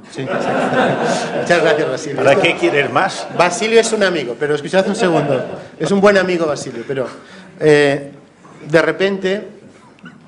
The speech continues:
Speaker 1: me lla-, o sea, el programa, me sustituyen por otro programa que se llama Por Amor al Arte. Termino pronto, ¿eh?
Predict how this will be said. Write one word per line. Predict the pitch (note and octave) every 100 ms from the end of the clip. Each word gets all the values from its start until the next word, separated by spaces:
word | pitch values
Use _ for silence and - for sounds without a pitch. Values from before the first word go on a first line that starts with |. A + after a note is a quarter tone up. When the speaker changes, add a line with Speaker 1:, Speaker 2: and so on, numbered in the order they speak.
| -
Speaker 1:
me | C#3+
lla-, | C#3 -
o |
sea, | C3 B2 - B2
el | C3+
programa, | C3+ C#3 C#3
me |
sustituyen | D3 C#3+ D#3 F#3 F#3
por | F3+
otro | F3+
programa | E3 E3+ F3+
que | F3
se | F3
llama | E3+
Por | E3
Amor | D#3+ D#3+
al | D#3
Arte. | C3 A#2 A#2
Termino | C#3+ D#3+ C#3
pronto, | A#2+ G#2+
¿eh? | C3